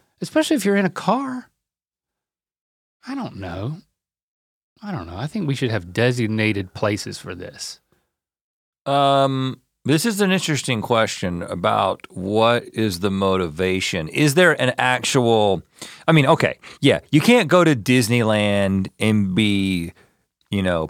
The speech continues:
Speaker 2: porking in the parking lot. You know what I'm saying? You can't do that.
Speaker 1: <laughs> Uh,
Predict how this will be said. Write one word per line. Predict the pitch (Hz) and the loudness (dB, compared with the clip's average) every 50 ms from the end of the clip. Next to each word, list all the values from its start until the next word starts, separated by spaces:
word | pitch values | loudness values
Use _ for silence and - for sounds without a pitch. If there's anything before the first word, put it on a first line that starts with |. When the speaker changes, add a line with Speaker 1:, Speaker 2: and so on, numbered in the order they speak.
| - - | -2 0
Speaker 2:
porking | 151 - 180 196 - - 165 147 | 4 6 6 6 6 4 4 4
in | 139 | 4
the | 123 113 | 2 2
parking | - - - 120 113 - 107 82 | 2 4 4 4 4 2 0 -2
lot. | 80 78 69 67 - - | -4 -4 -6 -6 -4 0
You | 110 131 | 2 4
know | 143 143 | 6 6
what | 143 143 | 6 6
I'm | 139 127 | 4 4
saying? | 131 143 143 147 147 139 135 160 | 4 4 4 4 4 4 2 4
You | 143 147 196 | 4 4 4
can't | 165 196 180 - 123 | 6 4 4 4 4
do | 135 135 131 117 | 2 2 4 4
that. | 107 98 82 73 71 - - | 2 0 0 -2 -8 -12 -14
Speaker 1:
<laughs> | - - - - - | -16 -16 -18 -14 -6
Uh, | - - 160 151 143 139 135 135 131 131 | -2 2 4 4 4 4 2 2 0 0